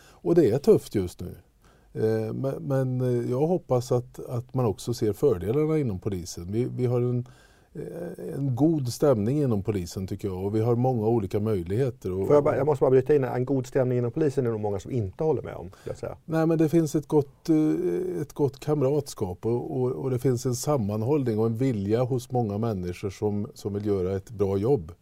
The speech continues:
Speaker 1: Eh, och, och det tycker jag man, man verkligen ska fundera på om man vill lämna, utan istället vara med oss och, och tillsammans med oss reda ut den här stormen.
Speaker 2: Det finns ju en del som har lämnat och inom polisen har man möjligheten att vara tjänstledig om man, om man,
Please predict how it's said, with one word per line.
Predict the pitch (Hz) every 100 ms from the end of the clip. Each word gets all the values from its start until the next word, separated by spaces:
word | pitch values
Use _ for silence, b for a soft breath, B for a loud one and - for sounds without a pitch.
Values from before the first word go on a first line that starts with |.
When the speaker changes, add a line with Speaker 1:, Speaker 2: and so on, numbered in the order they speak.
| b b b b b -
Speaker 1:
Eh, | 98 101 -
och, | - - - 139 131
och | 123 147 139 160
det | 151 135 143 127
tycker | 120 104 104
jag | 95
man, | 95 98 98
man | 101 101 98
verkligen | 98 92 95 92
ska | - 95 90 - 156 107
fundera | - 101 104 127
på | 110
om | 95
man | 90 92
vill | 90
lämna, | 95 87 87 92
utan | 98 98 107 104 b b b
istället | 117 135 104 95
vara | 110
med | 101 92
oss | 101 120 -
och, | 117 120 107 101
och | 113
tillsammans | 101 104 120 127 -
med | 107
oss | 80 -
reda | 95 92
ut | 87 107
den | 123
här | 110
stormen. | 90 95 - 95 92 _ B B B
Speaker 2:
Det | 113
finns | 135 123
ju |
en | 165
del | 123
som | 113 113
har | 135
lämnat | 147 113 98 101 104
och | 101 104 104
inom | 113 120 110
polisen | 127 123 131
har | 131
man | 127
möjligheten | 120 110 101 98 104
att |
vara | 101 98
tjänstledig | 117 104 90 127 123 104
om | 98
man, | 95 95
om | - 104
man, | 95